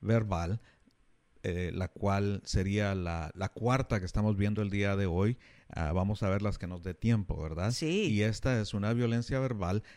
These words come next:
Speaker 1: disfrazada de humor.
Speaker 2: Yes.
Speaker 1: Ok.
Speaker 2: Pero, Josué, um,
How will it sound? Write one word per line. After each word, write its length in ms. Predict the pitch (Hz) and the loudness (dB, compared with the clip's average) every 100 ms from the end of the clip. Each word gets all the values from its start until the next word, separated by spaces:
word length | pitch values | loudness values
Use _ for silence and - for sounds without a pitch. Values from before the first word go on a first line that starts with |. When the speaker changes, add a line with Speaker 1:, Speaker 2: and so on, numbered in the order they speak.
| - | -8
Speaker 1:
disfrazada 1000 | 110 117 107 117 98 - - 180 220 113 | 0 2 2 -2 -2 0 2 4 2 -2
de 120 | 82 | -6
humor. 500 | 73 76 - - - - | -8 -6 -4 -2 -2 -4
Speaker 2:
Yes. 460 | 185 247 339 - - 92 | -4 -2 -2 -4 -6 -8
Speaker 1:
Ok. 320 | - 123 151 | -4 -2 0
Speaker 2:
Pero, 300 | 226 226 202 | 0 0 0
Josué, 560 | 220 202 226 220 190 - - - - | -2 -4 -2 0 0 -4 -20 -20 -8
um, 320 | 214 202 185 | -2 -2 -2